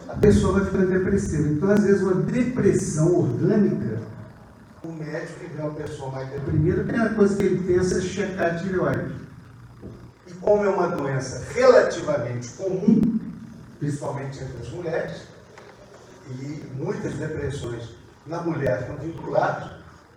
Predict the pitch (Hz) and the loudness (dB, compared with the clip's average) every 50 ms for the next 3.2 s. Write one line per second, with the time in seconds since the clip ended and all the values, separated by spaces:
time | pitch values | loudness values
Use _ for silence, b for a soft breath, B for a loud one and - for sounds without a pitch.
0 | - - 214 214 220 220 220 220 180 180 180 190 185 196 - - - 247 247 240 | -6 0 2 4 4 4 2 2 2 4 4 4 2 2 -2 -2 0 2 2 2
1 | 233 233 - 214 220 247 262 285 285 269 240 220 202 185 - - - - 156 165 | 2 0 0 4 8 10 10 10 10 8 6 8 8 8 8 6 6 6 8 8
2 | 170 165 165 160 156 160 - 143 139 139 143 147 147 151 175 196 190 190 214 - | 8 10 8 6 4 4 2 0 2 4 4 4 4 2 2 2 2 2 2 2
3 | 151 143 - - | 0 -4 -6 -8